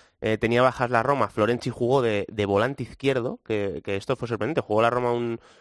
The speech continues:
un cuatro dos tres uno con Zaniolo detrás de Schick y jugó Florenzi de extremo izquierdo y Cengiz Under de extremo derecho.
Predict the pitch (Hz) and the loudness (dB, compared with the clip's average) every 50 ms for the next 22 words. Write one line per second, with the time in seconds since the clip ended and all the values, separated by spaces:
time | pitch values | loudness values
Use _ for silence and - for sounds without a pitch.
0 | _ _ _ 117 120 117 - - 123 123 - 123 120 120 113 - - - 110 101 | _ _ _ -4 -4 -4 2 4 4 4 4 2 0 0 0 -2 -6 -6 -6 -6
1 | - - 143 139 123 110 101 101 98 95 - 107 101 107 110 120 123 123 120 117 | -4 -2 0 0 0 0 0 -2 -4 -2 -2 -2 -2 0 0 2 2 2 2 2
2 | 117 117 113 110 107 - - 139 131 127 117 - - 113 110 113 - 127 123 123 | 0 -2 -2 -2 -4 -2 -4 -4 -4 -6 -12 -6 -4 -2 -2 -2 0 0 0 0
3 | 131 127 - 147 139 123 113 104 - - 117 117 123 120 - _ - 131 135 139 | 0 -4 -4 -2 0 0 0 -2 -2 -2 -2 -2 -2 -2 -4 _ 0 0 2 2
4 | 143 147 151 131 110 101 - - 110 107 110 113 110 - 131 123 123 131 135 123 | 2 0 0 0 -4 -4 -2 -2 -2 -2 -2 -4 -4 -4 -4 -2 0 0 0 0
5 | 107 - - 107 104 98 98 123 196 - - - | -2 -4 -4 -4 -2 0 0 -2 -2 -4 -8 -12